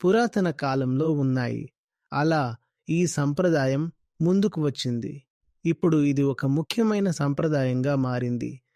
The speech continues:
అందమైనది మరియు విస్తృతమైనది. అన్నా చెల్లెళ్ళు,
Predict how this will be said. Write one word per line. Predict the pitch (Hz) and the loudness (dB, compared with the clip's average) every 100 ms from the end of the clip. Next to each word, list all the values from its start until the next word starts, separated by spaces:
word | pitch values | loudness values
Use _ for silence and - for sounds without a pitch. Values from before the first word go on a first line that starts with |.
| _ _ | _ _
అందమైనది | 135 147 160 156 151 147 135 160 196 - _ _ | -2 2 2 2 2 0 0 -2 -4 -10 _ _
మరియు | 143 139 135 160 196 _ _ - | 0 2 2 2 0 _ _ -2
విస్తృతమైనది. | 160 - 208 220 180 139 131 120 117 120 - _ _ _ _ | -2 0 -2 0 0 0 0 -2 -6 -12 -18 _ _ _ _
అన్నా | 160 170 190 214 - | 0 2 2 2 0
చెల్లెళ్ళు, | 170 147 131 120 113 - | 2 2 2 -2 -6 -12